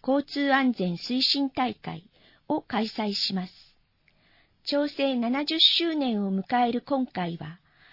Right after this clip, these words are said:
交通安全作文の表彰、朗読や、交通安全関係功労者表彰などの式典に加え、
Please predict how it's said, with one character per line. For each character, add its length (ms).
交 240
通 300
安 200
全 220
作 300
文 240
の 100
表 200
彰、 460
朗 240
読 260
や、 260
交 260
通 320
安 200
全 240
関 280
係 220
功 300
労 180
者 140
表 320
彰 320
な 160
ど 100
の 140
式 280
典 260
に 100
加 300
え、 200